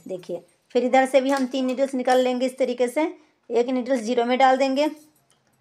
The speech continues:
दो नीडल्स खाली पे डाल देंगे। तो देखिए, टोटल हमारे पास पाँच हो गया। फिर एक नीडल्स बना हुआ है, फिर उसके, देखिए, एक नीडल्स खाली हो गया,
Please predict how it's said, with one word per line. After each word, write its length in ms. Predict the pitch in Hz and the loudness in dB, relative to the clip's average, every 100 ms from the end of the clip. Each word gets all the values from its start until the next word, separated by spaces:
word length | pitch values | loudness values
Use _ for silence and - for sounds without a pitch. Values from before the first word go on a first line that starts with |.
| _ _ _ _ _ | _ _ _ _ _
दो 220 | 214 233 226 | -2 0 0
नीडल्स 400 | 226 226 320 - _ - | 0 0 0 -6 _ -2
खाली 200 | 220 208 | -2 -2
पे 120 | 208 | -2
डाल 180 | 196 170 | -2 -2
देंगे। 180 | 165 202 | -8 -12
तो 100 | 220 | -8
देखिए, 280 | 247 277 | -4 -2
टोटल 300 | 277 240 254 | -2 -2 -2
हमारे 200 | 269 247 | 0 -2
पास 240 | 247 262 - | 0 -2 -4
पाँच 240 | 240 247 277 | -6 -2 0
हो 100 | 262 | 2
गया। 200 | 277 294 - _ _ 294 | 2 0 -4 _ _ 2
फिर 120 | 294 | 6
एक 160 | 294 302 | 6 4
नीडल्स 300 | 294 294 254 | -2 -4 -4
बना 240 | 240 247 277 | -2 0 0
हुआ 260 | 285 294 | 2 2
है, 200 | 311 311 403 - _ _ - _ - | 4 2 0 -12 _ _ -20 _ 4
फिर 120 | 285 | 4
उसके, 280 | 285 - 262 | 2 -2 0
देखिए, 260 | 277 294 | 0 2
एक 80 | 294 | 2
नीडल्स 300 | 285 269 285 | 0 0 -2
खाली 220 | - 269 277 | 2 2 4
हो 120 | 262 | 4
गया, 260 | 254 311 | 2 -2